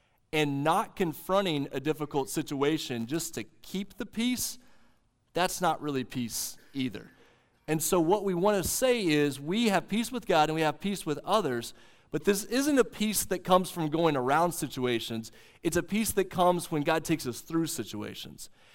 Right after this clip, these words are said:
And so sometimes you're at peace with God and you're seeking to live at peace with others, but there's a little bit of tension there.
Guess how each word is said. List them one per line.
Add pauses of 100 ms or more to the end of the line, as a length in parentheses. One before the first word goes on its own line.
(180)
And
so
sometimes (480)
you're
at
peace
with
God (580)
and
you're
seeking
to
live
at
peace
with
others,
but
there's
a
little
bit
of
tension
there.